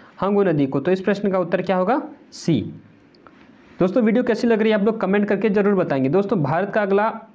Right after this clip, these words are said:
अगला सवाल है कि भारत का मैनचेस्टर किसे कहा जाता है? दोस्तों, भारत का मैनचेस्टर जो है, वो अहमदाबाद को कहा जाता है। अगर दोस्तों, आपसे पूछा जाए कि दक्षिण भारत का मैनचेस्टर किसे कहा जाता है,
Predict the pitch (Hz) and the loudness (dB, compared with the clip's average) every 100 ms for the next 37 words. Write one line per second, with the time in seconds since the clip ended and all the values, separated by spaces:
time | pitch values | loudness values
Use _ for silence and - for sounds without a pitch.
0 | _ 147 185 196 202 202 185 151 175 190 | _ -2 -2 0 0 0 -2 0 -2 -2
1 | 196 185 202 202 185 202 269 - - - | 0 2 2 0 0 -2 -2 -8 -18 -20
2 | - 226 226 254 190 160 147 123 127 127 | -4 -2 0 -2 -2 -2 0 -2 -2 -4
3 | 110 - - - - 165 190 214 147 175 | -4 -8 -20 -20 -4 -2 0 0 -2 -2
4 | 190 196 185 196 196 196 190 190 180 180 | -2 0 0 0 0 0 0 0 2 0
5 | 254 - - - - 165 185 208 185 170 | -2 -6 -20 -10 -4 -2 0 0 0 -2
6 | 175 170 143 139 135 110 104 - - 202 | -2 -2 -2 -2 -2 -4 -6 -8 -2 0
7 | 226 240 240 196 196 214 185 190 220 196 | 2 0 0 -2 -2 -2 -2 0 0 0
8 | - 165 160 160 233 190 180 185 185 185 | -2 0 0 0 0 0 -2 -2 -2 0
9 | 185 180 175 180 170 175 175 165 160 165 | 0 -2 -2 -2 -2 -2 -2 -2 0 -2
10 | 226 | -2